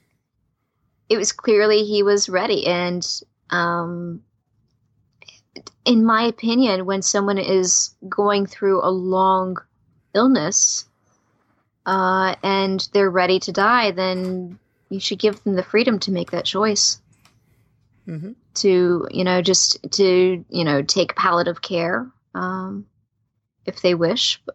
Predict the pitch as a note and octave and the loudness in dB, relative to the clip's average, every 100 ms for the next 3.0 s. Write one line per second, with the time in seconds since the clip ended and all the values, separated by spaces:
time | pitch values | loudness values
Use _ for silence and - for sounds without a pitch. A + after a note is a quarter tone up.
0 | - F#3 F#3 F#3 F#3 - F#3+ F3+ F3+ F3+ | -2 2 4 2 2 0 2 4 4 2
1 | - F#3 F#3 F#3 F3+ F3 - F3 F#3 - | 2 2 2 4 2 -2 -2 -2 -2 -2
2 | F#3+ F#3 F#3 F#3+ F#3 G3 G3 C4 A3+ | -2 0 0 0 -2 -4 -2 -2 -2